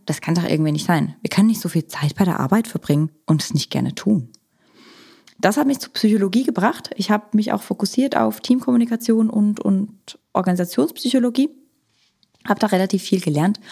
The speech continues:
und bin dann, wie die meisten Psychologen, die nicht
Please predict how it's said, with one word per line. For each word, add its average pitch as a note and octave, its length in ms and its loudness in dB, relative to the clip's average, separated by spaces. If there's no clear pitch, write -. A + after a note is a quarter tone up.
und F3+ 440 0
bin G#3+ 320 4
dann, A3+ 640 2
wie G#3 420 2
die F3+ 60 -2
meisten A3 300 2
Psychologen, G#3+ 600 2
die F#3+ 260 0
nicht A3 500 0